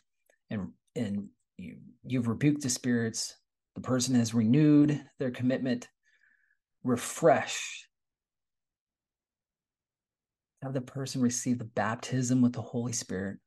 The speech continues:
or the infilling of the Holy Spirit, one way or another. If they don't have a spiritual prayer language, lay hands on them to receive the baptism of the Holy Spirit. Maybe even have them prophesy, see them get drunk in the Holy Spirit, whatever it takes,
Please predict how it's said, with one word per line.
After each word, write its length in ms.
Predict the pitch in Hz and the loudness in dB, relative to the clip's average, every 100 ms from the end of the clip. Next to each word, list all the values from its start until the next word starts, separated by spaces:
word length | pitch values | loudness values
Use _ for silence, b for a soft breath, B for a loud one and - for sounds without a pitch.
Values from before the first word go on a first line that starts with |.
| _ | _
or 140 | - 110 | -4 0
the 160 | 117 | 0
infilling 560 | 113 135 123 127 107 101 | 2 2 0 -4 -4 -4
of 60 | 98 | -6
the 80 | |
Holy 220 | - 104 104 | -6 -6 -6
Spirit, 300 | - 98 98 | -6 -4 2
one 200 | 143 185 | 6 8
way 100 | 185 | 8
or 60 | |
another. 300 | 170 120 - - _ _ _ _ _ - | 6 4 -2 -16 _ _ _ _ _ -14
If 80 | 123 | -6
they 140 | 117 | -6
don't 260 | 113 160 165 | 2 2 4
have 180 | 160 156 | 2 0
a 60 | |
spiritual 360 | - 160 147 151 | 0 -2 -2 -4
prayer 220 | 143 147 | -2 -2
language, 460 | 135 131 131 135 - _ _ _ - | 0 -2 -4 -6 -12 _ _ _ -8
lay 160 | 120 | -2
hands 300 | 123 123 120 | 0 0 0
on 100 | 123 | 0
them 120 | 117 113 | -2 -4
to 100 | 120 | -6
receive 640 | 104 - 127 120 110 107 - | -6 -4 0 0 -2 -8 -14
the 60 | - | -6
baptism 440 | 110 110 131 117 | -4 -4 -4 -2
of 60 | 107 | -2
the 80 | 104 | -2
Holy 180 | 104 104 | -4 -6
Spirit. 360 | - 101 95 b b b _ _ _ _ _ _ _ _ _ _ | -6 -6 -8 b b b _ _ _ _ _ _ _ _ _ _
Maybe 220 | 85 117 | -4 0
even 180 | 120 120 | 4 4
have 160 | 113 117 | 2 0
them 100 | 110 | 0
prophesy, 800 | 123 117 123 - 110 104 101 101 b b b b _ _ _ - | 0 0 0 -2 -2 -4 -10 -14 b b b b _ _ _ -8
see 240 | - 143 | -2 0
them 160 | 135 131 | 2 2
get 160 | 139 | 2
drunk 300 | 123 127 120 | 0 2 2
in 60 | 127 | 4
the 60 | 117 | 2
Holy 200 | 113 110 | 0 -4
Spirit, 220 | 143 127 | -6 -2
whatever 280 | 170 185 175 | -2 0 -2
it 60 | |
takes, 340 | 165 151 - | -4 -4 -6